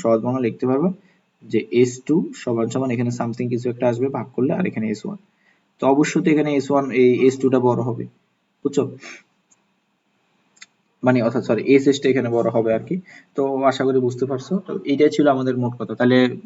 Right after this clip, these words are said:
কিভাবে? তাহলে লিখবে যে অধিক তাপ পেতে হলে অবশ্যই আমাদেরকে এই যে এরা প্যারালালে আছে,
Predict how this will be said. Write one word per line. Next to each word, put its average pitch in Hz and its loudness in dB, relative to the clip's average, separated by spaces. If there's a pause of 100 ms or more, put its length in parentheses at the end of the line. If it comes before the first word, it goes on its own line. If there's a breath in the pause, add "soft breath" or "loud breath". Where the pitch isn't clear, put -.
কিভাবে? 131 8
তাহলে 123 2
লিখবে 127 4
যে 131 2
অধিক 135 6
তাপ 147 4
পেতে 143 6
হলে 147 6
অবশ্যই 127 4
আমাদেরকে 135 2
এই 123 6
যে 135 6
এরা 131 6
প্যারালালে 131 4
আছে, 123 0